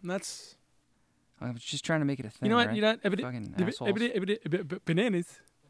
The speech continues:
Speaker 1: Anyway, uh, <laughs> all right. So, <clears throat> we're, we're not sure why these guys died.
Speaker 2: Hold
Speaker 1: Uh,
Speaker 2: on, hold on. Jordan, Jesus fucking Christ.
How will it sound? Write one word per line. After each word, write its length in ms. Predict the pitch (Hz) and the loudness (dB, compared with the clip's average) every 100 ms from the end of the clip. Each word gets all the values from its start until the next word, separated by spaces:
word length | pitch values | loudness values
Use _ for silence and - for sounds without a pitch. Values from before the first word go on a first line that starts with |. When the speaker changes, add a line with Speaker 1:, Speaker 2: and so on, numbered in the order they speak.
| _ | _
Speaker 1:
Anyway, 320 | 180 165 147 - - - 196 | -2 -2 -2 -6 -14 -12 -2
uh, 400 | 185 180 175 165 - - _ _ _ - 330 | 2 4 4 0 -6 -18 _ _ _ -6 2
<laughs> 720 | - - - - - _ - | 2 0 -14 -14 -16 _ 8
all 100 | 240 | 8
right. 160 | 170 - | 8 0
So, 360 | - 262 233 - | 2 8 8 8
<clears throat> 300 | 226 196 147 123 _ _ _ _ - _ _ - - - _ | 4 4 2 -6 _ _ _ _ -20 _ _ -20 -20 -20 _
we're, 200 | 220 294 - _ _ _ 254 | 0 0 -4 _ _ _ -8
we're 260 | 262 269 | 2 6
not 140 | 269 202 | 6 6
sure 220 | 202 180 | 6 6
why 180 | 170 156 | 6 4
these 180 | 151 131 | 2 -2
guys 260 | 156 139 | -2 -2
died. 240 | 147 147 147 _ _ - | -2 -4 -4 _ _ -6
Speaker 2:
Hold 180 | 220 233 | 2 4
Speaker 1:
Uh, 40 | 127 | 2
Speaker 2:
on, 100 | 123 | 0
hold 200 | 190 131 | 0 0
on. 120 | 117 | -2
Jordan, 300 | 220 202 117 - | 0 0 0 -4
Jesus 280 | 220 240 | -4 -4
fucking 300 | - 233 196 | 0 0 0
Christ. 500 | 151 165 101 - - | -2 -2 -2 -6 -14